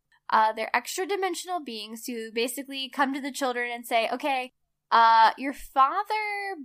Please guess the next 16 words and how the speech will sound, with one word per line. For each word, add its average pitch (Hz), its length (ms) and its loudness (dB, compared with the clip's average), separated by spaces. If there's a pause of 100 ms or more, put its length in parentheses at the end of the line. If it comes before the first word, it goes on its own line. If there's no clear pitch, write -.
(380)
tethered," 262 960 2 (200)
which - 400 -10
is 254 540 -8 (100)
kind - 140 -4 (260)
of 440 120 2
a 370 60 -8
wormhole, 359 600 0
kind 311 240 -4
of 277 80 -8
not. 240 340 0
It's 240 140 -8
basically 339 420 -8
you 254 160 -12
can 247 200 -8
fold 240 500 -4
space-time 320 800 -4